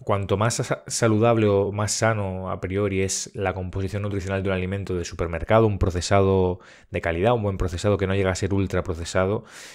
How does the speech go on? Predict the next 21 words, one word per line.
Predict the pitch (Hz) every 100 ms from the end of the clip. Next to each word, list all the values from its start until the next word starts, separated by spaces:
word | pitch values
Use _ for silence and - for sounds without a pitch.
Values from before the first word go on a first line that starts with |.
| -
que | -
no | 90
llega | 92
a | 87
ser | 90
tan | - 92 90 90 85 85 - _ -
perjudicial | 104 95 90 95 90 104
o | 104
por | 95
lo | 90
menos | 98 95
con | 98
unos | 98 98
ingredientes | 98 92 95 92 90 -
tan, | 92 92 87 82 -
eh, | - - 117 _ _ -
deplorables | 101 90 90 85 92 98 117 -
o | -
con | 92 92
un | 92
procesado, | 90 87 92 87 87